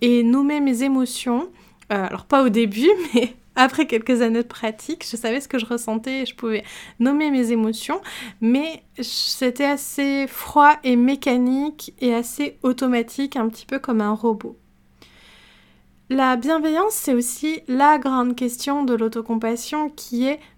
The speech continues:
De quoi j'ai besoin ? » Si vous devez retenir une seule chose de cet épisode, c'est cette question : « De quoi j'ai besoin ? » Et c'est aussi la bienveillance envers soi, la compréhension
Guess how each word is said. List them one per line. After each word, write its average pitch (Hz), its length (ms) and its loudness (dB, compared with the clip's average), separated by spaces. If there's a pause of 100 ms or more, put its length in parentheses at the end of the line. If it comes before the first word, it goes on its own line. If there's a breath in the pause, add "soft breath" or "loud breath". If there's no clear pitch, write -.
De 233 100 -2
quoi 269 400 -2 (160)
j'ai 247 300 0
besoin ? » 208 420 -2 (200)
Si - 260 -14
vous 226 140 -4
devez 240 240 0
retenir 254 480 -2 (100)
une 285 160 0
seule 262 300 -2
chose 254 540 -4 (100)
de 220 160 -6
cet 220 300 -8
épisode, 226 500 -6
c'est 220 180 -8
cette 262 300 -6
question : « 240 520 -6 (360 loud breath)
De 226 160 0
quoi 240 360 -6 (200)
j'ai 214 200 -2
besoin ? » 208 420 -8 (1500 loud breath)
Et 285 180 0 (520 soft breath)
c'est - 420 -2 (160)
aussi 330 340 -2 (300)
la 240 180 -2
bienveillance 302 560 0
envers 240 240 -2
soi, 330 220 2
la 269 100 2
compréhension 302 1000 -4